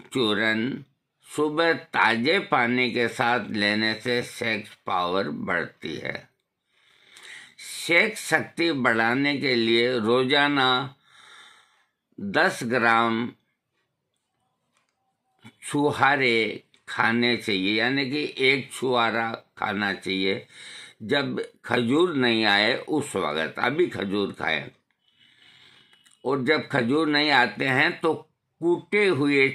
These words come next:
छुहारे, बादाम, पिस्ता, बेल फल के बीज, इनको समान मात्रा में मिलाकर खाने से सेक्स की हर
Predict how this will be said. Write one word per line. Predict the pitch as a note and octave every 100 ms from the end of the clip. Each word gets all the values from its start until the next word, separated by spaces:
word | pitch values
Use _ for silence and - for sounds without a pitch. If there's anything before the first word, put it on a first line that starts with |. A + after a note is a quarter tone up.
| -
छुहारे, | - B2+ A2 A2+ A2 G#2+ A#2+ B2 C#3 - - - - - E2+
बादाम, | F#2+ G2+ G2 A2 A#2+ B2+ C#3 C#3+ -
पिस्ता, | B2 A#2 - - C3 B2 B2+ B2 - - _ - - _
बेल | - G2 F#2+ A#2+ B2+ C#3+ D3
फल | - A2 B2 C3+ C3+ C#3 - _ _
के | A#2+ A2+
बीज, | F2+ F#2+ B2 C#3 C#3+ C3 - - _ _ -
इनको | D#3 F3 D#3+ C#3+
समान | - A2 G#2+ A2 D3 E3+
मात्रा | C#3+ B2+ G#2+ C3 B2+
में | C3 A#2+
मिलाकर | A2+ A2 A2 A2 A#2 A2+
खाने | - G#2 A2 A#2+ A#2
से | - B2 A#2 - - - - - -
सेक्स | B2 B2 - -
की | - B2 A2+ A2
हर | -